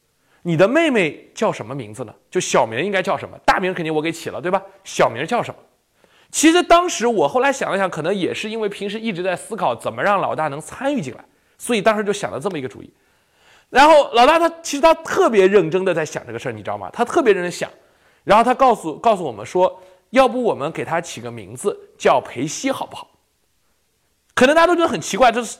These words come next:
怎么，什么洋气的名字，对吧？叫培西好不好？后来我们就问他说：“哎，那你为什么给他起名字叫培西？”哎，就这件事，我后来理解了小孩，小孩的这个思维方式，真是太可爱了。他说：“因为我很喜欢托马斯小火车，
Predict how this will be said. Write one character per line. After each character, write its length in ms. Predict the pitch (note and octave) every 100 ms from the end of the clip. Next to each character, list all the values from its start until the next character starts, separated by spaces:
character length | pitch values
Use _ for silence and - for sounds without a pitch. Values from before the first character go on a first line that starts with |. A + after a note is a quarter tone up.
| -
怎 120 | C#3
么， 80 | E3
什 160 | -
么 80 | D3
洋 240 | F3+ D3+ E3+
气 140 | A3
的 80 | F3
名 160 | B2
字， 80 | C3
对 60 | D#3
吧？ 60 |
叫 140 | C#3 F3+
培 240 | - C#3
西 180 | F3+ C#4+
好 160 | C#4 -
不 80 |
好？ 160 | - - _ - - -
后 140 | E4
来 120 | E4+
我 120 | E4+ A3
们 100 | G3+
就 180 | C4 B3
问 200 | C#4 A#3
他 160 | A3
说 300 | A3 A3+ A#3 - - _ -
：“哎， 140 | C4 D4
那 100 | F4
你 140 | B3
为 340 | D#3 A3 E4+ D4
什 180 | - C3
么 140 | C3+
给 140 | C#3
他 140 | A#2 C#3+
起 180 | - A2
名 100 | A2
字 80 |
叫 120 | C3 A2+
培 120 | G2
西？” 220 | - - -
哎， 80 | E3+
就 140 | A3+
这 120 | B3+
件 140 | G3+ E3
事， 80 |
我 140 | E3 B2
后 100 | E3
来 120 | D3
理 200 | C#3+ C#3
解 120 | D#3+
了 60 | A#2
小 200 | - A2
孩， 240 | - A2+ C3+
小 240 | - A2
孩 160 | - A#2+
的 60 | D3
这 80 |
个 40 | C#3
思 140 | A#2
维 100 | C3+
方 140 | C3+ C#3
式， 60 |
真 140 | B2 C#3
是 160 | C3 - _ -
太 120 | -
可 120 | -
爱 80 | G#2+
了。 120 | G2 - _ _ _ _ -
他 140 | B3
说 340 | A#3+ A#3+ A3 - - _ -
：“因 120 | B3+
为 100 | B3+
我 200 | A3 D#3
很 240 | A2+ C#3
喜 160 | F3+ C3
欢 180 | A#2+ C3+
托 140 | G#3
马 160 | F3 A#2+
斯 140 | D3+
小 140 | D3+
火 140 | C#3+ -
车， 220 | -